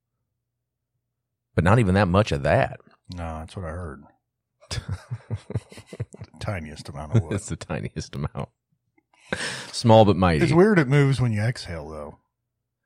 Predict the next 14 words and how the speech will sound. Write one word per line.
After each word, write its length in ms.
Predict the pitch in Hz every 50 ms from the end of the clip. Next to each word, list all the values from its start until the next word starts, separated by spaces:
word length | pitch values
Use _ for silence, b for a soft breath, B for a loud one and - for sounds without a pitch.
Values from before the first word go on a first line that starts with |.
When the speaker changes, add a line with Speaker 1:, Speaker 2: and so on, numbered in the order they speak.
| _ _ _ _ _ _ _ _ _
Speaker 1:
Yours 180 | - 101 104 90
doesn't? 460 | 76 92 90 98 117 135 - - 110 - _ _ _ _ _ -
Speaker 2:
No. 460 | 113 110 107 104 101 101 101 101 - _ _ _ _ _ _ _ _ _ _ _ _ _ _ _ _ _ _ _ _ _ -
Speaker 1:
Well, 140 | 85 87
mine's 300 | 90 92 95 92 82 - -
apparently 400 | 85 82 - - 90 85 73 76
close 280 | - - 85 80 - -
enough 140 | 82 76 -
to 60 | -
my 100 | 71 69
stomach 440 | 71 - - 82 78 73 67 65 -
that 80 | 73 71
they're 180 | 73 78 76
just 180 | 71 73 73